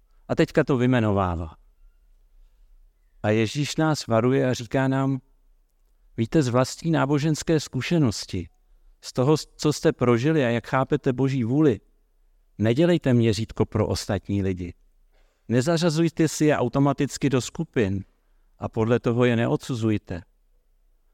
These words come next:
Možná bychom řekli: "No, ty farizeové, ty prostě to uměli. Ty uměli najít, kde koho bolí pata a pořádně na to ukázat." Ale nepotkal takový neduch také nás?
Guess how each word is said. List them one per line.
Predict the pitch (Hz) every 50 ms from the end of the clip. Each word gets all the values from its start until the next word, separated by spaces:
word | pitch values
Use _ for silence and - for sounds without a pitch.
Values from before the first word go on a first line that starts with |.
| _ -
Možná | 120 113 110 135 127
bychom | 120 127 123 - 139 131 127
řekli: | 117 131 - - 131 110
"No, | 104 123 120
ty | - 139 123
farizeové, | - - 113 110 123 117 110 127 123 127 123 131 127 135 131 - _ _ _ _ _ _ _ _ _ _ _ _ _ _ _ _ _ _ -
ty | 139 131 123 123 113 98 98 -
prostě | - 117 113 101 - - - 120
to | - 120 110
uměli. | 104 113 113 110 110 107 95 87 85 80 - _ _ _ _ _ _ _ _ _ _ _ _ _ _ _ _ _ _ _
Ty | - 127
uměli | 120 120 131 143 143 135 135
najít, | 123 113 113 117 123 127 117
kde | 104 113 110 113
koho | - 127 123 120 117
bolí | 104 107 117 113 123 117
pata | - - 104 98 - 123 113 113 107 113 110
a | 107 98 - -
pořádně | - 113 104 92 123 117 113 110 110 113
na | 110 110
to | - - 107
ukázat." | 104 - - 110 110 117 123 - - 85 85 - - - - - - - - - - - - - - - - - - - - - _
Ale | - 117 120 123 120 120 123 113 110 - - - - - - - _ _ _ - - - - - - - _ _ - - _ _ _ _ _ _ _ _ - _ _ _ - - -
nepotkal | 117 117 110 107 - 131 131 - - - 143 135
takový | - 127 117 - 143 131 131 139 139
neduch | 127 113 104 120 127 120 -
také | - - - - 127 131 127
nás? | 110 92 87 87 101 - - - -